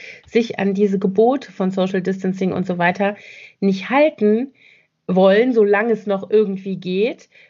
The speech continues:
weil die natürlich tatsächlich Angst davor haben, dass sie, ähm, hint-, also ihre Lebensgrundlage verlieren sozusagen, ähm, auf lange Sicht. Aber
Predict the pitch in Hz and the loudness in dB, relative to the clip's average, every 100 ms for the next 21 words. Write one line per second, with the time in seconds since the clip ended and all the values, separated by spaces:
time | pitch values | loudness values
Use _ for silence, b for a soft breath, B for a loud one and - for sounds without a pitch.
0 | _ 196 185 190 190 196 190 180 180 196 | _ 0 4 4 2 0 -2 -2 -2 -4
1 | 180 - - 185 180 190 190 190 - 190 | -4 -10 -6 -4 -2 -4 -6 -10 -4 -2
2 | 190 - 190 190 175 180 180 180 180 196 | -2 -4 -6 -6 -6 -4 -4 -4 -6 -4
3 | 180 175 180 175 170 165 _ _ _ _ | -4 -2 -2 -4 -6 -10 _ _ _ _
4 | _ _ _ - 185 185 160 160 143 175 | _ _ _ -4 -2 -2 -4 -4 0 0
5 | 277 - - 170 165 160 165 - 160 170 | 0 -2 -4 -2 0 -2 -4 -2 0 0
6 | 165 160 165 160 - 160 156 170 226 339 | 0 -2 -4 -8 -10 -4 -2 -2 -4 -8
7 | B B B B B - 196 196 196 196 | B B B B B -2 2 4 2 -2
8 | 196 185 190 202 185 196 190 262 - - | -2 -2 0 -2 -2 -2 -2 -4 -8 -10
9 | 185 185 180 208 240 311 | -4 -2 0 0 0 -4